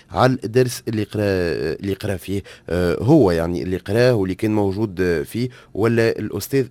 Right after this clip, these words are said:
اللي، اللي قرا فيه. هوني الفكره اليوم زدتوا طورتوها اكثر، انكم تعطيوا فرصه لاي، آه، اليوم الطالب ينجم يتفرج على الفيديو هذا ينجم حتى يتفرج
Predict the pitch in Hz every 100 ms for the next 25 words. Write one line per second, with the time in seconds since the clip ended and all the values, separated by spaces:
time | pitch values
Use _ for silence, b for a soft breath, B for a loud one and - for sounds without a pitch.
0 | 113 110 104 104 98 98 90 80 101 131
1 | 110 143 127 104 120 143 104 104 95 90
2 | 85 82 78 - 123 - 139 B B -
3 | 113 113 107 104 107 90 147 107 98 85
4 | B B 87 98 95 151 175 117 b b
5 | - 95 98 107 90 - 139 160 143 107
6 | 120 113 120 - 92 - 117 90 80 85
7 | 85 76 73 87 85 80 104 160 127 95
8 | - 107 90 151